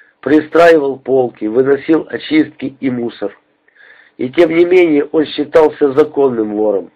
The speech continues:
а его рекордами гордилась вся воровская бригада. Но добродушного здоровяка возненавидел Гога Шкелет,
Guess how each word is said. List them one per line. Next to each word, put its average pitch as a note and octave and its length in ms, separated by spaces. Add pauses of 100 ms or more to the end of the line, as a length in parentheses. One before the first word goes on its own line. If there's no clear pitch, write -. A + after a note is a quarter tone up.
(800)
а A#2 120
его D#3 220
рекордами D#3 640
гордилась C#3 600
вся D3 180
воровская B2+ 540
бригада. A2 580 (1120)
Но B2 180
добродушного D#3+ 840
здоровяка D#3+ 600
возненавидел C3+ 800
Гога C#3 400
Шкелет, C#3 520